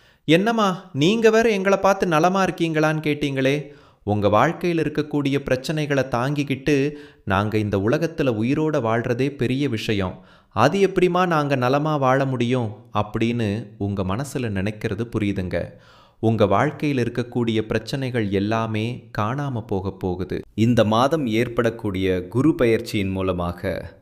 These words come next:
உங்க வாழ்க்கையே பிரகாசமா மாறப்போகுது. உங்களுடைய ஆசைகள், கனவுகள் எல்லாமே நிறைவேறப் போகுது.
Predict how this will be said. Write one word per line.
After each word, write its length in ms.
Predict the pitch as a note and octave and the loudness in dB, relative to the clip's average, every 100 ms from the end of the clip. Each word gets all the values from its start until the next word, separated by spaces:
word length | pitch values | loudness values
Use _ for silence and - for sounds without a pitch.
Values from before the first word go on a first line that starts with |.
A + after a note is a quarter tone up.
| - | -4
உங்க 240 | G#2+ F#2 | -2 -2
வாழ்க்கையே 840 | E2+ F2 G#2+ A#2 B2+ A#2+ B2+ C3+ - | 0 0 0 -2 -2 -2 -2 -6 -2
பிரகாசமா 600 | - F#2+ B2 C#3 C3+ A#2+ G#2+ F#2 | -2 0 0 0 -2 -2 -2 -2
மாறப்போகுது. 640 | F2 F2+ F2 E2+ - - - _ _ _ _ _ _ _ | -4 -6 -8 -10 -10 -14 -16 _ _ _ _ _ _ _
உங்களுடைய 460 | B2+ C3 B2 A#2+ G#2+ | 2 4 4 4 4
ஆசைகள், 800 | B2 C3+ C#3 A#2+ A2+ G#2+ G#2+ - | 2 0 -4 0 -2 -2 -6 -4
கனவுகள் 880 | C3+ B2+ D#3 D3+ B2+ G2+ G2+ - - | -2 0 -2 -4 -2 -2 -4 -14 -2
எல்லாமே 800 | G2+ G#2+ B2 A#2+ A2+ A#2 B2+ - G#2+ | 2 2 2 -2 -2 -4 -6 -6 -2
நிறைவேறப் 500 | G#2+ A#2+ A#2+ G2 - | 0 0 0 -2 -6
போகுது. 640 | E2+ - - - - _ | -10 -10 -14 -14 -18 _